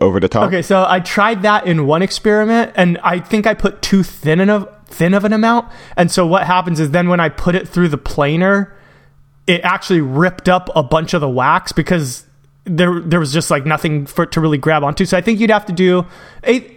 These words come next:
Speaker 2: eighth inch might be thick enough, but in either case, you need to go pretty thick with the epoxy so that it had enough wood to grab into that it's not gonna, the planer's not gonna pull it up. Um, but yeah, you could definitely do that, and it would make it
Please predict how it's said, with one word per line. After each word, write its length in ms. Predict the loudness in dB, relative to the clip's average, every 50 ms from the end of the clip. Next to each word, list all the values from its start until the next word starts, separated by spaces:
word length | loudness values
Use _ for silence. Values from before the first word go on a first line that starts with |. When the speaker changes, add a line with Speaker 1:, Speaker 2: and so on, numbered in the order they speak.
| 0
Speaker 2:
eighth 180 | 0 0 2 2
inch 220 | 0 0 0 2
might 180 | 0 0 2 2
be 80 | -2 -2
thick 160 | -2 -2 -2
enough, 180 | 0 -2 -2 0
but 180 | 0 -2 0 2
in 160 | 2 2 4
either 180 | 4 2 2
case, 280 | 0 0 -2 -2 0 0
you 40 | 2
need 200 | 2 2 2 2
to 40 | 2
go 160 | 2 0 0
pretty 400 | 0 -6 -4 -2 0 0 0 0
thick 240 | 0 -2 -4 0 -2
with 140 | -4 0
the 80 | 2 0
epoxy 580 | 0 0 0 0 0 0 -2 -2 -2 -2 -2 0
so 140 | 0 0
that 100 | 0 0
it 100 | 0 0
had 280 | 0 0 0 0 -2 -6 -10 -14 -18 -18 -8 -2
enough 380 | 0 2 2 2 0 0 -4 -10
wood 420 | -8 -4 0 0 2 2 2 0 -2
to 120 | -2 -2 -2
grab 340 | 0 0 2 2 2 0
into 280 | -2 -2 0 0 0 0
that 120 | 0 -2
it's 120 | -2 -2 0
not 180 | 0 0 0
gonna, 380 | 0 -2 -2 0 0 -2 -2 -4 -8 -8 -2 -2
the 80 | -2
planer's 340 | 0 0 -2 -2 -2 -4 -2
not 160 | -2 -4 -2
gonna 140 | -2 -4 -6
pull 300 | -4 -2 -2 0 0 0
it 60 | 0 0
up. 280 | 0 -2 -2 -6 -16 -18 -18 -20 -20 -20 -20 -12 -2
Um, 360 | 0 0 0 0 -4 -8 -8 -4 0
but 100 | 2 2
yeah, 120 | 2 2
you 140 | 0 -2 -2
could 160 | 0 0 0
definitely 460 | 2 2 0 0 0 0 0 2 2 2
do 220 | 2 2 0 2
that, 240 | 2 2 2 0 0
and 100 | -4 -4
it 60 | 0
would 120 | -2 0 0
make 280 | 2 0 0 0 0
it 220 | 0 0 0 0